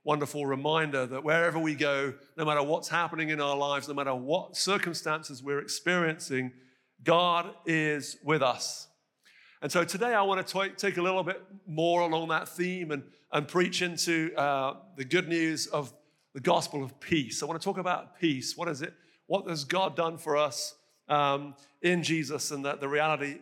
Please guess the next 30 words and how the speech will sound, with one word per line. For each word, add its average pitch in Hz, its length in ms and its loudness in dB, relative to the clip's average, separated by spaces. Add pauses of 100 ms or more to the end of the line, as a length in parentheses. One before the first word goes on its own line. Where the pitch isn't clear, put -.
of 123 140 -8
that 139 320 -2
peace? 139 320 0
So 147 200 0 (300)
we're 196 140 4
gonna 185 100 4
look 190 160 4
at 175 140 -2
Luke, 180 320 4
and - 100 -10 (540)
we're 160 180 2
gonna 160 80 4
read 156 240 2
at 151 140 -4
chapter 156 340 -4
two, 214 380 0 (840)
and 147 220 2
we're 147 80 0
gonna 160 120 2
read 147 300 0
probably 170 320 -2
from 143 320 -12
verse 156 560 0
one, 147 500 2 (520)
I 143 80 2
think, 226 180 -2 (220)
till 180 140 2
about 160 280 2
verse 151 220 0
twenty, 139 580 -6